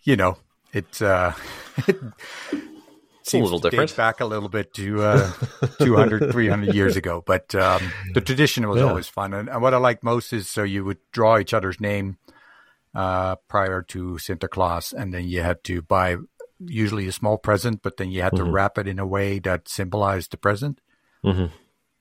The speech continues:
Speaker 1: So
Speaker 2: Hmm.
Speaker 1: that was always a, a fun part. But, uh, yeah, that tradition got lost with me. However, our Dutch friend still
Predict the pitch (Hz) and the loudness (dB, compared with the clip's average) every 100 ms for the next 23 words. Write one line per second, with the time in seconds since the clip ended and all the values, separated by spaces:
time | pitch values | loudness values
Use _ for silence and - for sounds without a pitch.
0 | _ _ _ - 92 87 - 123 131 110 | _ _ _ -8 -6 -4 0 2 4 0
1 | 95 95 90 82 85 82 - _ 147 - | -4 -10 -14 -14 -12 -12 -14 _ -16 -8
2 | 92 87 - 107 - - 127 - 101 98 | -8 -6 -4 -4 -4 -8 -8 -6 -6 -4
3 | - _ _ - - - - 123 - - | -8 _ _ -20 -18 -14 -2 0 0 0
4 | 113 - 110 127 - 127 117 127 120 117 | -2 -2 -2 -2 -2 -4 -4 0 2 0
5 | - 104 110 131 147 _ - - - _ | 0 -8 -4 -6 -6 _ -20 -20 -20 _
6 | - 113 107 98 104 98 95 92 - - | 0 2 2 2 0 0 0 -2 -6 -8
7 | 107 - - 110 95 85 - 101 92 87 | -6 -6 -2 0 0 -6 -6 -2 -2 -4